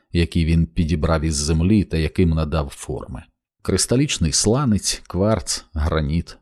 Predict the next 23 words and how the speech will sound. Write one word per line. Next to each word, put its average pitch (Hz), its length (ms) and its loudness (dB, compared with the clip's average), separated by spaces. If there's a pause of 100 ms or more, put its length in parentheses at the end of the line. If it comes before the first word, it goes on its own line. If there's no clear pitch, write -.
(160)
смішні 156 500 2
скульптурки 107 720 0
зі 85 160 0
слюди, 90 420 2
що - 200 0
трималися 87 640 2
на 80 100 0
клеї 82 440 0
для 78 240 -2
літачків, 76 680 -6 (380)
розмаїті 95 600 4
осадові 85 560 2
породи, 85 560 0 (160)
відполіровані 90 800 4
й 92 60 4
вирізблені 85 800 2
таким 82 480 0
чином, 82 380 0
що - 260 0
одразу 87 420 2
впадало 85 540 0
в 92 100 2
око, 123 280 -2